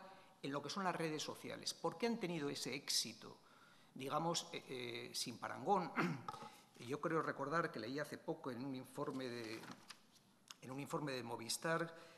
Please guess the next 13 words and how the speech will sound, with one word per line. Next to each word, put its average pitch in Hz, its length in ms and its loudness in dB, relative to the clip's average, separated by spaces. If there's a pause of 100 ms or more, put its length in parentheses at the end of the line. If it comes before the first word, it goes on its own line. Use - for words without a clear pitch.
(140)
no 143 140 -2
recuerdo 147 500 -2
si 120 200 2
en 131 60 -2
este 151 200 -2
momento, 151 640 0
eh, 131 320 -4
hay 156 200 0
en 160 80 0
el 143 120 0
mundo 160 580 0 (380)
siete - 460 0
mil 190 280 2